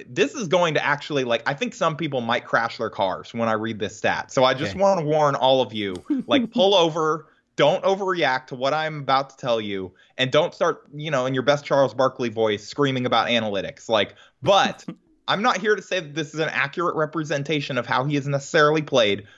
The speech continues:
Speaker 1: but I'm here to start a dialogue. The Lakers are eight point eight
Speaker 2: K C P.
Speaker 1: points per one hundred possessions better when K C P is on the floor than
Speaker 2: Yeah.
Speaker 1: when he sits.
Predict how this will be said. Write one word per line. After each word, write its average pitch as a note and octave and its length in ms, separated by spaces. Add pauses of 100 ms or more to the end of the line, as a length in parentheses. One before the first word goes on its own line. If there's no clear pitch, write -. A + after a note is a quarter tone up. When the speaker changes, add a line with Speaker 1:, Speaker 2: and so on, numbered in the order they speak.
(300)
Speaker 1:
but E3+ 420 (420)
I'm C3+ 120
here D#3 160
to D#3 80
start D#3 240
a - 20
dialogue. A2 600 (100)
The B2 120
Lakers F3+ 460
are C3+ 200
eight D3 260
point D#3+ 260
eight C#3 160
Speaker 2:
K - 60
C - 20
P. - 20
Speaker 1:
points B2+ 320
per C3+ 160
one A#2+ 140
hundred B2+ 320
possessions A#2 480
better G#2+ 320
when G#2 200
K D3 200
C C#3+ 220
P B2 260
is G2 140
on F#2 140
the E2+ 60
floor E2+ 380 (240)
than A#2+ 120
Speaker 2:
Yeah. A2 80
Speaker 1:
when A2 180
he - 80
sits. - 440